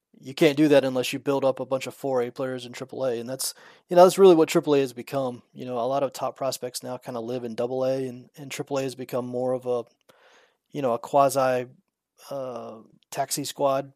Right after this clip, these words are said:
for your major league team. You get, you see a lot of veteran guys in,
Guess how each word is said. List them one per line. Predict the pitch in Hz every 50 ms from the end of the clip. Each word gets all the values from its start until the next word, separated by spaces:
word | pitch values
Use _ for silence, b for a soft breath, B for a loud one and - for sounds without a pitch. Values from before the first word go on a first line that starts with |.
| -
for | _ - 131
your | 127 123 123
major | 123 127 135 131 135 135
league | 135 135 131
team. | - 143 139 139 135
You | 131
get, | 135 127 -
you | 143 135
see | - 156 143
a | 127
lot | 127 123 127 131
of | 123 120
veteran | 117 113 113 127 123 - - 139 131 127
guys | 123 123 120 123 127 127 127 - -
in, | 131 139 -